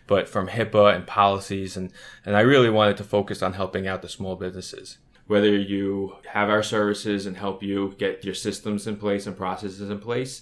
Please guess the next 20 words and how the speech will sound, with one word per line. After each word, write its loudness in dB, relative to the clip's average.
get 2
a -2
qualified 2
I -2
T -10
service -4
provider. -8
Vet -2
them 0
as -4
well. -2
Don't, -6
you -12
know, -8
make -8
sure -2
that 0
the, -2
the -10
person, -4